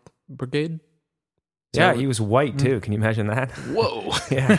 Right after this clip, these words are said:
Speaker 1: Curveball.
Speaker 2: <laughs>
Speaker 3: You mean Ben Carson that wasn't fired?
Speaker 2: Ben Carson
Speaker 3: The,
Speaker 2: wasn't fired?
Speaker 3: the only
Speaker 2: Was he?
Speaker 3: black guy in the administration.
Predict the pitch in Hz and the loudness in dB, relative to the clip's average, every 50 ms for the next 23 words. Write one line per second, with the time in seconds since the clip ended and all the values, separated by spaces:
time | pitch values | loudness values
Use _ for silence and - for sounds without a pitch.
0 | - 233 - - - - - - 175 220 196 127 139 160 120 117 123 127 165 160 | 4 2 0 2 0 2 4 6 4 4 4 4 4 4 4 4 4 4 4 4
1 | 156 185 143 175 156 143 - - 151 - 170 170 - - 262 185 - - - - | 6 6 6 6 4 2 2 2 2 2 2 4 4 4 4 2 2 0 -6 -20
2 | _ _ _ _ _ _ _ _ - 151 151 143 135 131 113 117 127 143 139 - | _ _ _ _ _ _ _ _ 0 2 4 4 2 2 2 2 2 2 2 0
3 | - 127 123 135 135 - - 160 156 156 160 160 160 160 156 160 156 147 - 165 | 0 0 0 0 0 -2 -4 -4 -2 -2 -2 -2 -2 -2 -4 -4 -6 -8 -8 -8
4 | 165 165 165 160 156 151 - _ _ _ _ _ _ _ _ _ _ _ _ _ | -8 -8 -8 -8 -10 -14 -16 _ _ _ _ _ _ _ _ _ _ _ _ _
5 | - 110 104 117 113 107 101 107 - - 120 113 98 98 101 95 - - 90 95 | 0 0 0 0 0 0 0 0 0 0 0 0 0 0 0 -2 -2 0 2 2
6 | 131 131 131 127 131 131 131 131 - - 123 123 127 123 127 135 - 131 123 123 | 2 2 0 0 -2 -2 0 2 2 2 2 2 0 0 -2 -4 -4 -4 -4 -4
7 | 127 127 123 123 127 127 127 127 127 127 127 127 - - 139 135 131 - 180 151 | -4 -4 -6 -6 -6 -8 -8 -8 -8 -8 -8 -10 -10 -10 -10 -10 -10 -12 -14 -18